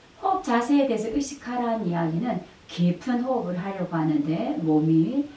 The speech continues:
이렇게 등이 뒤로 빠지고 턱이 앞으로 빠져 있는 상태가 되시면 깊은 호흡을 하실 수 없는, 편안하고 자연스러운, 또 유지하는 호흡을 할 수 없는 상태가 됩니다.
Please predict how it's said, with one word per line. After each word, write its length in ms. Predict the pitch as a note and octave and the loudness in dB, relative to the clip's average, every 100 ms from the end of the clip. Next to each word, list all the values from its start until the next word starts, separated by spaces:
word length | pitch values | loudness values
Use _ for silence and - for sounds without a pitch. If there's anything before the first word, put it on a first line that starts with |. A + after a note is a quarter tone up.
| - - | -20 -8
이렇게 420 | E3+ F3 E3 F3 | -2 0 0 -4
등이 340 | G#3 G#3+ G#3+ - | -4 -4 -2 -4
뒤로 260 | E3 E3+ | -2 -4
빠지고 800 | F3 G3+ G3 A3 F3+ F3+ A#3+ C#4 - - - | -2 -4 -4 -6 -4 -4 -4 -6 -10 -20 -4
턱이 320 | D#4 D4+ D4 | 0 2 2
앞으로 480 | A3+ - G#3 G#3 A3+ | 0 -2 -6 -4 -2
빠져 400 | B3+ B3+ C4 G3 | -2 -2 -2 -2
있는 260 | E3 E3 | 0 -2
상태가 800 | - B3 B3 - B3+ A#3+ D4+ E4 - | -4 -6 -6 -6 -8 -4 -4 -4 -8
되시면 560 | F#3 F3+ F#3+ G3+ C#4 - - - - | -10 -8 -6 -6 -6 -10 -16 -20 -10
깊은 380 | F3 - G3 G3 | -8 -8 -10 -6
호흡을 420 | A3 F3+ G3+ A#3 | -6 -6 -8 -8
하실 240 | B3+ B3+ | -10 -10
수 220 | - - | -10 -8
없는, 440 | C#3+ D3 D#3 D#3+ - - - - | -4 -2 -2 -2 -4 -10 -20 -12
편안하고 440 | C#4 C#4 C#4+ C4 A#3 | -4 2 2 2 -2
자연스러운, 720 | E3+ D3+ D#3+ D#3+ E3 D3+ - | -4 0 0 -2 -4 -6 -6
또 80 | - - | -10 -6
유지하는 680 | E3 E3+ F#3 A3 A3+ A#3 A#3+ | -2 -2 -2 -4 -2 -2 -4
호흡을 440 | B3 A3 E3+ G#3+ | -4 -6 -6 -8
할 120 | A#3+ A#3 | -6 -8
수 200 | - E3 | -6 -4
없는 380 | E3+ B3+ C#4+ - - - - | -2 0 -2 -4 -20 -20 -14
상태가 580 | G#3+ G#3 A3 G#3+ C4+ D#4 - - | -10 -10 -10 -8 -6 -6 -8 -10
됩니다. 440 | E3 - - F3 | -8 -6 -8 -12